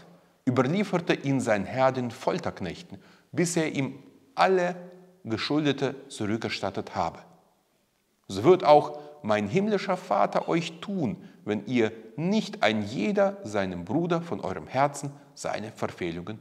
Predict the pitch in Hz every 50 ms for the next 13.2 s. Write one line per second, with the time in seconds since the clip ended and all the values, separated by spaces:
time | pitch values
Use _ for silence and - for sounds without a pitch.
0 | - - - 143 135 127 120 110 - - - - - - _ _ _ _ _ _
1 | _ _ _ _ _ _ _ _ _ _ _ _ _ _ _ _ _ _ - -
2 | - - - - 107 107 - - 226 240 247 220 175 160 151 151 156 139 - -
3 | 101 87 - - - 170 185 - 175 147 147 165 143 - - - - - - -
4 | _ _ _ - 202 202 - - 202 208 202 151 104 - - - 95 90 131 233
5 | 285 269 - - - - - - - _ - - 175 220 214 - - - 139 139
6 | 120 - - - - - - 101 101 - - 208 240 214 214 160 131 - - -
7 | 131 143 165 165 - - - - - - 113 113 117 110 - 175 202 208 - -
8 | - 170 - - - - - _ _ _ _ _ _ _ - - - - - -
9 | 175 170 170 - 107 107 104 98 104 123 180 202 208 190 196 - 95 90 90 87
10 | 85 - - - - - - _ _ _ _ _ _ _ - 98 95 104 113 117
11 | 117 - - - 135 139 135 120 110 98 - - - 101 101 107 - - 113 104
12 | - 107 104 104 - - - - 113 123 120 120 170 214 254 233 - - - -
13 | - - -